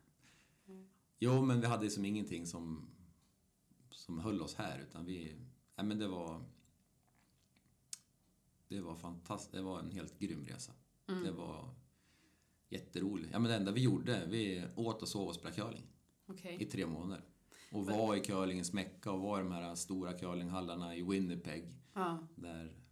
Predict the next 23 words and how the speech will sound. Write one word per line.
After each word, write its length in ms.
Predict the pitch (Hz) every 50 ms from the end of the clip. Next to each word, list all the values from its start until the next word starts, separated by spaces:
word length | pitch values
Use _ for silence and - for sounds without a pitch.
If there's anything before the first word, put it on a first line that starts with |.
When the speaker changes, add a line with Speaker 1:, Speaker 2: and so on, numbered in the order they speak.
| _ _ -
Speaker 1:
där 100 | 101 98
det 60 | 92
finns, 760 | 92 95 92 90 90 85 85 - - - - - - - - -
jag 60 | 87
vet 100 | 92 87
inte, 160 | 87 87 87
jag 320 | 85 85 85 87 92 87 -
vet 280 | 87 - 92 87 -
inte 180 | 92 87 - 90
hur 140 | 92 113 113
många 260 | 117 101 95 95 92
hundratals, 1000 | - 117 101 92 90 87 87 90 87 87 - 90 87 87 87 87 - - - - -
hundra 260 | 101 104 92 90 95
banor 560 | 101 101 95 92 90 87 87 87 92 92 - - - - - _
av 160 | - 87 87 73
is, 500 | - 98 90 90 - - - - - -
curlingis. 720 | - - 101 92 92 87 87 82 90 95 - - - - - -
Speaker 2:
Mm. 360 | 175 165 160 160 160 160 - - - - - - - - _ - - _ _ _ _ _ _ _ _ _ - - 113
Speaker 1:
Fick 260 | - - 104 - -
möta 500 | 104 104 95 90 87 87 85 101 101 101
och 120 | 95 92 95
lära 240 | 98 95 92 92 92
känna 720 | - - 95 92 90 90 92 98 98 92 90 85 85